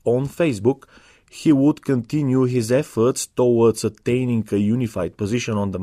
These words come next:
matter and urged Bulgarians to donate money in support of Ukraine. Meanwhile, the efforts for a diplomatic settlement of the conflict in Ukraine continue. U N Secretary General Antonio Guterres is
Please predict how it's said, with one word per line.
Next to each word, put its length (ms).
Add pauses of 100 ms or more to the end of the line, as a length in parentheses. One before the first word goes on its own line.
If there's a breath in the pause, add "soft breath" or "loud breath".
(120)
matter 400 (640 loud breath)
and 260 (100)
urged 360
Bulgarians 600
to 120
donate 540
money 240 (100)
in 60
support 480
of 160
Ukraine. 560 (960 soft breath)
Meanwhile, 420
the 180
efforts 400
for 300
a 180
diplomatic 520
settlement 680 (220)
of 120
the 60 (140)
conflict 640
in 220
Ukraine 560 (160)
continue. 500 (920 loud breath)
U 260 (140)
N 80
Secretary 800
General 600
Antonio 500
Guterres 640
is 240